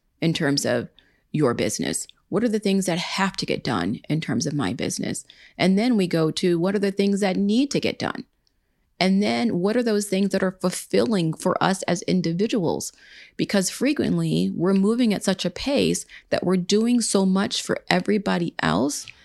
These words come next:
that we forget about those things that bring us joy in life ourselves. You know, like, don't forget, like, your girls' trips. Don't forget your guys' trips. Don't forget,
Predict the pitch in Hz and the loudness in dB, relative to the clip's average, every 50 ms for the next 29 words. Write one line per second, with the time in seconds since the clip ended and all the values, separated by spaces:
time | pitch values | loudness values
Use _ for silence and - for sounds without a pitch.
0 | _ _ _ - 185 - - 185 185 185 - - 170 165 151 151 - 180 208 190 | _ _ _ 2 2 4 2 0 0 -2 -2 -4 -4 -4 -2 0 0 2 2 2
1 | - - - - - _ _ _ - - 170 170 170 165 160 160 - 151 160 165 | 0 0 -4 -10 -16 _ _ _ 2 2 2 4 2 0 0 0 0 -2 -2 -2
2 | 160 - - 170 175 180 175 170 - - - - - 160 151 156 156 156 - - | -2 0 0 2 2 2 2 0 0 -2 -2 -2 -2 0 2 2 2 0 0 0
3 | 147 147 - - - 156 143 143 139 135 - - 151 147 143 123 113 127 156 - | -2 -2 -2 -2 -2 0 0 2 2 0 0 0 0 0 0 -2 -2 -2 -4 -4
4 | - - - 113 156 - - 92 85 - - - - - - - _ _ _ _ | -4 -4 -2 -2 -2 -2 -2 -2 -2 -2 -2 -6 -8 -12 -16 -18 _ _ _ _
5 | _ _ - 160 170 160 139 143 139 143 170 175 - 131 127 156 - 156 165 202 | _ _ -2 0 0 0 0 0 0 0 0 0 0 0 -2 0 0 2 2 2
6 | 202 - 220 214 233 269 285 262 - - 170 180 180 180 175 180 202 190 175 190 | 2 0 0 0 2 2 2 0 0 0 0 0 0 0 0 -2 -2 0 0 0
7 | 214 262 - - - - - - - - - - 160 185 196 - - 214 202 226 | 0 2 0 0 -2 -2 0 -2 -2 -2 -2 -2 0 0 -2 -2 -2 -2 0 0
8 | - - - 202 220 196 190 202 208 240 285 294 247 - - 170 - - - - | 0 0 0 0 0 2 2 2 2 2 2 0 -2 -2 0 0 0 0 -2 -2
9 | - 180 190 196 - - 220 214 208 226 233 233 - - | 0 0 0 0 -2 -2 -2 -2 0 0 0 -2 -4 -6